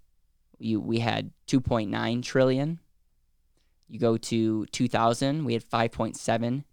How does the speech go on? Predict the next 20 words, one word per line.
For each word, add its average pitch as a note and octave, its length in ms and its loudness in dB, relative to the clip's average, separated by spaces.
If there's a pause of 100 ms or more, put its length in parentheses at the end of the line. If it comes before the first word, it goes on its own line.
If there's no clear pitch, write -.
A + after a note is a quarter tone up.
trillion A#2+ 680 0
dollars. A#2+ 640 0 (180)
I - 60 -2
don't, D3 80 -2 (260)
I B2+ 80 -6
sometimes D3+ 400 -2
don't B2 140 -2
think A2+ 160 -6
we A#2 100 -4
understand A2+ 360 -8
how - 220 -8
big A2+ 300 -2
a - 60 -14
trillion A2 500 -8
dollars G2+ 420 -10
is. - 280 -14 (720)
In A#2+ 240 0
two - 180 2
thousand C#3 380 4
four, C3+ 480 4